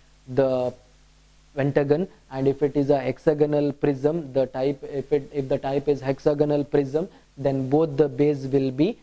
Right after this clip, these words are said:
hexagon. So the bottom base as well as the top base. So both the base will be the hexagon. And here when, uh, I have marked at the center, the line which, uh, passes through the center of the solid,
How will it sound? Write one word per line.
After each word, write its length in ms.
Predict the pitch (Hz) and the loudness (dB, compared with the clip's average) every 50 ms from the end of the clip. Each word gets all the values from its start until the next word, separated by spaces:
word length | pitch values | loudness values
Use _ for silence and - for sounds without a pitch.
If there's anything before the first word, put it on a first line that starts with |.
| _ _ - | _ _ -8
hexagon. 560 | 139 - - - 139 135 123 127 120 113 110 104 | -8 -8 -4 -2 -2 -2 -2 -2 -6 -8 -10 -6
So 160 | - 135 123 | -4 -2 -2
the 120 | 123 131 | 0 -2
bottom 540 | 120 120 127 131 135 131 - 147 147 147 139 | -2 0 0 -2 0 0 -2 0 0 0 2
base 240 | 131 147 175 277 - - - - _ - | 2 2 2 0 -2 -8 -20 -12 _ -2
as 260 | 131 127 123 120 123 | -2 -2 -2 -2 0
well 240 | 127 135 135 135 131 | 0 2 2 2 2
as 240 | 127 127 123 120 | 0 0 -2 -2
the 160 | 123 143 196 226 - - - - _ _ | 0 0 0 0 -2 -8 -20 -20 _ _
top 360 | - 139 135 131 123 120 120 | 0 0 0 0 -4 -4 -2
base. 260 | 127 127 113 110 - | -2 0 0 -2 -6
So 140 | - - 135 | -4 -2 -2
both 340 | 127 127 131 143 151 147 139 | 0 0 2 0 0 2 2
the 120 | 143 143 | 0 0
base 360 | 135 127 131 143 147 190 247 - - _ _ _ _ - | 0 0 0 0 2 0 0 -4 -8 _ _ _ _ -4
will 160 | 127 135 131 127 | 0 0 0 2
be 160 | 123 135 131 | 2 0 0
the 240 | 127 131 180 240 - - - _ - | 2 2 0 0 0 -6 -16 _ -4
hexagon. 560 | 139 131 - - 139 127 120 123 117 107 101 - _ _ _ - | -4 -4 -4 -4 -4 -4 -4 -4 -8 -10 -12 -16 _ _ _ -8
And 180 | 135 135 131 | -6 -6 -6
here 340 | 120 107 156 151 165 196 185 - | -2 0 2 2 2 0 -2 -6
when, 340 | 143 139 143 143 143 139 139 | -6 -4 -4 -2 -2 -2 -2
uh, 380 | 135 135 131 131 127 127 131 - | -2 -4 -4 -6 -6 -8 -10 -12
I 120 | 131 131 | -12 -10
have 140 | 131 127 123 | -10 -8 -8
marked 360 | 131 131 131 135 151 156 147 - - | -6 -6 -4 -4 -6 -6 -8 -12 -12
at 140 | 131 135 127 | -10 -8 -6
the 100 | 123 131 | -4 -4
center, 440 | 127 - - 139 143 147 139 147 131 | -4 -4 -2 -2 0 0 0 0 -2
the 160 | 123 120 131 | 0 0 0
line 440 | 131 127 135 135 147 165 170 147 127 | 2 2 2 2 2 0 0 0 2
which, 360 | 135 143 139 135 - _ - | 2 2 0 0 -6 _ 0
uh, 300 | 143 135 131 127 123 120 - _ _ _ _ _ _ _ _ _ _ _ _ _ _ _ _ _ - 143 - | 0 0 0 0 -4 -6 -8 _ _ _ _ _ _ _ _ _ _ _ _ _ _ _ _ _ -10 -6 -2
passes 380 | - 131 135 131 - 165 156 - | -2 -2 -2 -2 0 -2 -2 0
through 200 | - 151 139 135 | 0 0 0 2
the 140 | 131 139 135 | 2 0 0
center 460 | 135 - 143 139 143 143 143 165 156 - | 0 0 0 0 0 2 0 0 0 0
of 220 | - 139 127 127 123 | -2 -2 -2 -2 -4
the 140 | 139 131 | -6 -6
solid, 520 | 120 - - 139 131 131 131 147 180 202 | -6 -6 -4 -2 -2 0 0 0 0 -2